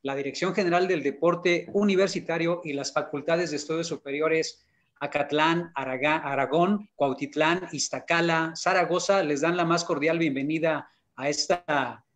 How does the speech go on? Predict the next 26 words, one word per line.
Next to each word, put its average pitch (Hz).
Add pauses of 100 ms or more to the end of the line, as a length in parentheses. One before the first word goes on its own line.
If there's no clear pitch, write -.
(120)
plática 175
que 147
tendremos 156
el 135
día 156
de 156
hoy 151
aquí 147
con 147 (360)
ahora 156
un 165
grupo 156
de 131
compañeros 156
de 135 (300)
entrenadores 143 (280)
que 139
están 175
el 185
día 180
de 180
hoy 180
compartiendo 165
con 139
nosotros 170
este, 147